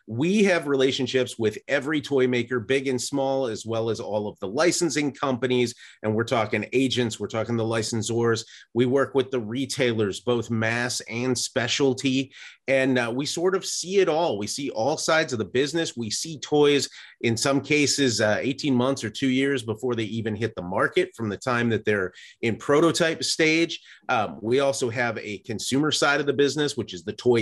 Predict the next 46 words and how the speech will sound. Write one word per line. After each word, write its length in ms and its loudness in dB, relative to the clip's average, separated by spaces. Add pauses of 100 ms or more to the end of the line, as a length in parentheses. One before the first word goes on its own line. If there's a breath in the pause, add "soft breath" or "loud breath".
Insider. 800 0 (340 loud breath)
And, 320 2
uh, 220 2
we 140 -6
sort 400 -4
of 160 -6 (120)
connect 380 -2
with 220 0
families 580 0
there. 300 0
So 140 -4
we 100 4
have 80 0
a 40 -2
lot 400 0
of 120 0
different 320 -6
ways 320 0
that 120 -4
we 140 -14
work 400 -4
with 380 0
the 80 0
toy 320 2
industry. 580 -4 (320 loud breath)
We 140 2
cover 400 4
everything 440 0
daily 440 2
on 240 -2
our 120 0
website. 640 -2
And 140 -4
then, 80 -2
of 200 -4
course, 320 -4
we 180 -4
have 200 -2
a 60 -6
print 280 -4
magazine, 600 2
which 160 -4
is 100 -10
what 160 0
we've 160 -6
been 260 -4